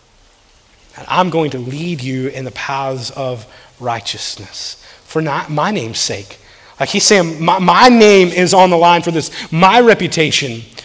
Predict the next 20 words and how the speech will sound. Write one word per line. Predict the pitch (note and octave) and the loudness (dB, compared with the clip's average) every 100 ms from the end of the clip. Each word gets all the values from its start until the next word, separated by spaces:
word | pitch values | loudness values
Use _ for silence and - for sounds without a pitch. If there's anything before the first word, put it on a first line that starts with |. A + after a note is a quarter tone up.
| - - | -16 -4
I'm | D3+ | 2
gonna | B3+ A#3 | 4 4
restore | E3 - - A3+ B3 | 4 0 6 8 8
your | G#3+ | 8
life. | F3 | 6
I'm | G3+ | 6
gonna | G#3 - - | 2 0 -6
lead | G#3 G#3 C4 C4 G3+ | 0 4 6 4 4
you | B3 | 4
in | G#3+ | 4
paths | - A3+ A#3 F3 | 4 6 8 6
of | F3+ E3+ | 4 6
righteousness | G#3 A3+ F#3+ F3+ D#3+ - | 6 6 2 0 0 -2
for | - - - A3 F#3+ | -6 -18 0 4 4
my | E3+ F#3 B3 C#4+ | 4 6 8 8
name's | G#3+ D#3 - | 6 4 0
sake, | D#3+ B2 | -2 -2
for | - F#3+ | 0 0
my | F#3 G#3 B3 | 4 4 4
glory." | G3+ G3+ D#3 G#2 | 4 4 2 0